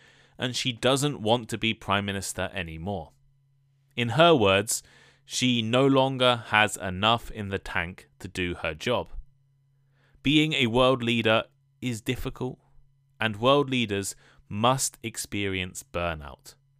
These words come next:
Of course, being a politician is a well-paid and privileged job, but it also comes with high stress and pressure,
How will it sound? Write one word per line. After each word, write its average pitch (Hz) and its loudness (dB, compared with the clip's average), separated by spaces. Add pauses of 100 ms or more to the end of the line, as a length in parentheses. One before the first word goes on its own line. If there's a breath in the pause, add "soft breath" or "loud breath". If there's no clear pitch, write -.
(560 soft breath)
Of 120 -2
course, 156 6 (920 soft breath)
being 156 2
a 127 0
politician 107 0
is 104 -6
a 98 2
well-paid 98 2 (160)
and 95 -6
privileged 95 -4
job, 78 -10 (840 soft breath)
but 127 2
it 143 4
also 151 0
comes 147 -2
with 110 -6
high 120 0
stress 139 0
and 104 -4
pressure, - -8